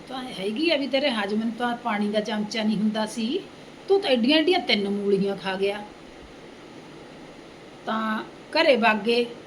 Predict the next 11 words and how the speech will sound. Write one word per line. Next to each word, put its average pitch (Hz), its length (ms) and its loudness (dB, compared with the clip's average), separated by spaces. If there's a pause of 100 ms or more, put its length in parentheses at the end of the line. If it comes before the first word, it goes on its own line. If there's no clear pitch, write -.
(760)
ਆਪਦੇ 262 260 4
ਭਾਈ 359 300 4
ਨੂੰ 302 140 2
ਕਹਿਣ 302 320 4
ਲੱਗਿਆ 294 320 2
ਵੀ, 302 140 0
"ਇੱਕ 302 180 -6
ਕੰਮ 269 300 2
ਕਰ 170 240 -6
ਮੇਰਾ 175 240 -4
ਵੀਰ, 220 460 0